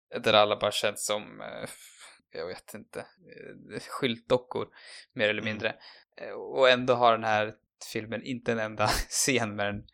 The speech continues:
Speaker 1: ondskefulle pappan eller någonting, utan den här, den här bygger upp det bara baserat på, eh, deras interaktion med varandra, de här olika, eh, eleverna eller kompisarna.
Speaker 2: Ja, för de bästa biopicsen väljer ju en tid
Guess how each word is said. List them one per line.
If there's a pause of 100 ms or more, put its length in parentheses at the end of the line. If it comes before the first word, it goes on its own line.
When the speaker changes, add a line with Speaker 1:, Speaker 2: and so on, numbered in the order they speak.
(160)
Speaker 1:
ondskefulle
pappan
eller
någonting,
utan
den
här, (280)
den
här (300)
bygger
upp
det
bara
baserat
på, (280)
eh, (260)
deras
interaktion
med
varandra,
de
här
olika, (300)
eh, (180)
eleverna
eller
kompisarna. (240)
Speaker 2:
Ja,
för
de
bästa
biopicsen (640)
väljer
ju (380)
en
tid